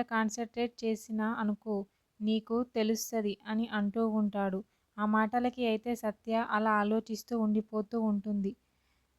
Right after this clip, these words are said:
"నీకు నచ్చినోళ్ళ వెనక పడతా, రోజు రోజుకి నరకం చూపిస్తా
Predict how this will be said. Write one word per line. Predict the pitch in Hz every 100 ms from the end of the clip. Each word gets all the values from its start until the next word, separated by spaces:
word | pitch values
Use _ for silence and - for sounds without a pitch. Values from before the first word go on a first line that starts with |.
| _ _ 214
"నీకు | 226 226 254 254
నచ్చినోళ్ళ | 233 214 - 247 240 240 240 240
వెనక | 214 214 226 220 233
పడతా, | 233 208 202 214 196 - _ _
రోజు | 208 220 214 233
రోజుకి | 233 233 214 - 240
నరకం | 220 208 202 233 226
చూపిస్తా | 226 214 220 - -